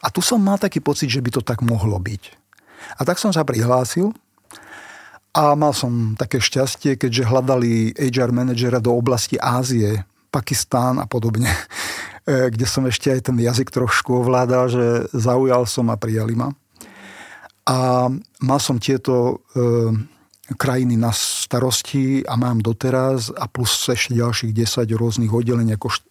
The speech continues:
štúdio operátorov a podobne, multimédiu. No ale v rámci týchto servisov niektorí žurnalisti, e, pracujú ako vyslaní priamo v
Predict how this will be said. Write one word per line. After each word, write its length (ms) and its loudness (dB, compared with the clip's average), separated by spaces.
štúdio 480 -2
operátorov 640 0
a 80 -2
podobne, 400 0
multimédiu. 640 0
No 240 0
ale 320 2
v 80 0
rámci 320 0
týchto 240 -2
servisov 800 0
niektorí 800 0
žurnalisti, 1120 0
e, 720 -4
pracujú 640 0
ako 240 -2
vyslaní 560 0
priamo 480 0
v 20 -6